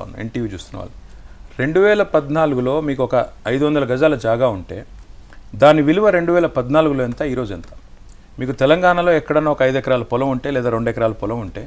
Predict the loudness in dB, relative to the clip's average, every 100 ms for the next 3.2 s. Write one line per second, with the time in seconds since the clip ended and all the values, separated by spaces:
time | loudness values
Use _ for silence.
0 | -16 -20 -20 0 4 4 4 0 0 2
1 | 2 2 2 0 2 2 2 0 -4 -6
2 | -6 -8 -12 -18 -20 -20 -20 -20 -6 -4
3 | 2 2